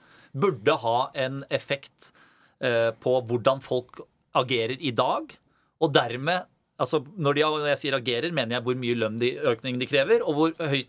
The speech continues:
de skrur opp prisene på det de selger. Og dermed, i og med at de tar dette her inn over seg, så, så bidrar det til at faktisk inflasjon, eh, blir lavere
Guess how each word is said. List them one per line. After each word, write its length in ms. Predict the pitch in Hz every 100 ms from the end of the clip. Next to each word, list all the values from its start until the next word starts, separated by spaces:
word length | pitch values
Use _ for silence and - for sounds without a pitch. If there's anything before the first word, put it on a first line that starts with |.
| -
de 80 | 131
skrur 380 | - - 135 127
opp 120 | 127
prisene 340 | - 110 - 113
på 60 |
det 80 | 120
de 60 | 110
selger. 340 | 120 113 277 - - - - - 160
Og 100 | 143
dermed, 440 | 139 117 139 214
i 220 | 170 165 135
og 80 |
med 100 | 135
at 80 | 127
de 80 | 143
tar 280 | 120 123 127
dette 160 | 117 -
her 180 | 131 127
inn 120 | 120
over 100 | 120
seg, 160 | 208
så, 320 | 226 - 180 160 -
så 200 | - 160
bidrar 460 | 135 147 110 113 113
det 260 | 107 110 117
til 240 | - 117 123
at 300 | 135 - - - - - - _ _ -
faktisk 500 | 156 - - 208 208
inflasjon, 600 | - 214 - 180 185 110 123 359
eh, 240 | 143 139
blir 360 | 127 113 135 143
lavere 460 | 160 117 104 143